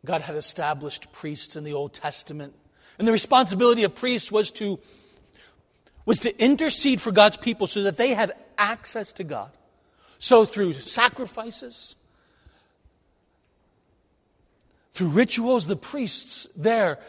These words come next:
guarded and guided people through into their access to a holy God. How can you and I have access to a holy God?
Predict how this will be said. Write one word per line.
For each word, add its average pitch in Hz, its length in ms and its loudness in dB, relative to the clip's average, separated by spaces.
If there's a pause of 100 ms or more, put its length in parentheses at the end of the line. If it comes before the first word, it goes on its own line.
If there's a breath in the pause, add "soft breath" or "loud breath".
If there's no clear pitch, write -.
(580 loud breath)
guarded 254 540 4
and 175 260 -4
guided 214 480 -4
people 220 360 -4 (220 loud breath)
through 240 720 2
into 226 400 -4
their 220 180 0
access 208 580 -12 (220 soft breath)
to 220 200 -4
a 196 60 0
holy 190 380 -2
God. 175 240 2 (160 loud breath)
How 302 260 12
can 285 220 0
you 269 240 6
and 277 100 8
I 202 360 6 (200 loud breath)
have 269 300 10
access 233 540 4
to 214 180 -8
a 214 40 -6
holy 180 280 0
God? 170 260 0